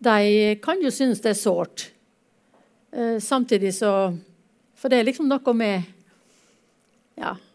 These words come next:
Eh, jeg ble jo også bestemor ganske sent. Ehm, og jeg tenkte ikke at det liksom var noe som manglet, men jeg kjente jo at når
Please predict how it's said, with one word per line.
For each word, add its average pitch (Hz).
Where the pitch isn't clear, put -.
Eh, 220
jeg 220
ble 233
jo 233
også 208
bestemor 196
ganske 226
sent. 269
Ehm, 226
og 226
jeg 254
tenkte 208
ikke 196
at 190
det 226
liksom 247
var 214
noe 220
som 208
manglet, 226
men 208
jeg 233
kjente 233
jo 196
at 208
når 226